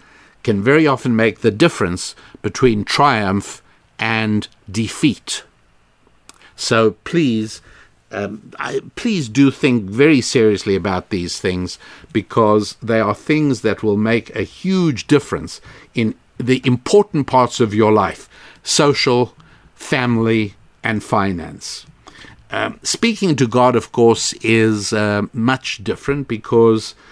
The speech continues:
God has a much better sense of what you're trying to say,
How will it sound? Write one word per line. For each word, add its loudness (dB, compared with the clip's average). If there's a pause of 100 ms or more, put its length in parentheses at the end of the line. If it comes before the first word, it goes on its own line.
(240)
God 0
has -2
a 2
much -2
better -2
sense -4
of -6
what -2
you're -2
trying -2
to -4
say, -2